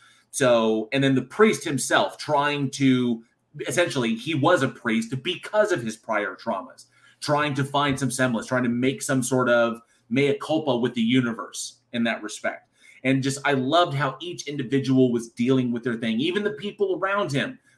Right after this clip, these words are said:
The, you know, the lady, uh, who lived next door, one of his, one of his neighbors whose husband is stuck in an iron lung, one of the last, one of the last remaining iron lungs in the, in the country, and how her frustration over that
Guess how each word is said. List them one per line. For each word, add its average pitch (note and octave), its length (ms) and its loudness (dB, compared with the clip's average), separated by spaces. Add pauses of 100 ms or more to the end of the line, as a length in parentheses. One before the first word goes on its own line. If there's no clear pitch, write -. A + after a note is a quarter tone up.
The, C3+ 180 2
you C#3+ 160 -2
know, A#2 160 0 (460)
the C#3 80 4
lady, C#3 500 2
uh, B2 300 2
who C3+ 160 2
lived C#3 180 2
next C3 200 -2
door, C#3 240 2
one C3+ 120 2
of B2 80 2
his, A#2 140 -6
one C#3 200 0
of B2 60 2
his A2 100 -6
neighbors C3+ 360 0
whose C3 160 2
husband C#3 400 4
is B2 100 0
stuck C3 240 -2
in C3 80 0
an A#2+ 80 -2
iron A#2 340 0
lung, B2+ 340 2
one A2+ 120 -2
of G#2+ 80 -2
the G2+ 60 -10
last, G#2+ 360 -2
one G#2+ 140 -4
of G2+ 60 -8
the G2 80 -8
last G#2 240 -4
remaining G#2 340 -6
iron G#2 240 -4
lungs G#2 460 -8
in A2 260 -2
the, G2+ 420 0
in B2+ 120 -4
the A2 80 -2
country, A2+ 400 -6 (440)
and B2+ 120 -2
how C3 480 0 (300)
her G#3 380 4
frustration D3+ 800 -2
over B2+ 360 2 (140)
that C3 520 -4